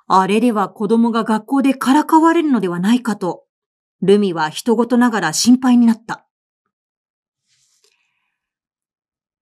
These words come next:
皆さん、今日はお忙しいところ、本当にありがとうございます。背の高い男が立ち上がって挨拶をした。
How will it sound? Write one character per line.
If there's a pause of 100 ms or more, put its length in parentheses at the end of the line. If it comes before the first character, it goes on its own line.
(320)
皆
さ
ん、 (680)
今
日
は
お
忙
し
い
と
こ
ろ、 (400)
本
当
に
あ
り
が
と
う
ご
ざ
い
ま
す。 (2500)
背
の
高
い
男
が
立
ち
上
が
っ
て
挨
拶
を
し
た。